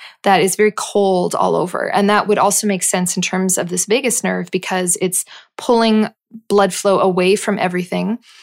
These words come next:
and going into that parasympathetic mode, but the one where it's actually going into our most ancient system, which is the shutting down mode.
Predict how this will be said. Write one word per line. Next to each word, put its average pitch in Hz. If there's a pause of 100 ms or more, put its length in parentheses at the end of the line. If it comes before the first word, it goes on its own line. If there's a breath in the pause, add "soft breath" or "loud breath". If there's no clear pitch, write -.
(200 loud breath)
and 196
going 202
into 202
that 180 (360)
parasympathetic 226
mode, 185
but 190
the 185
one 202
where 185
it's -
actually 185
going 180
into 175
our 180
most 190
ancient 185
system, 190
which 190
is 180
the -
shutting 185
down 175
mode. -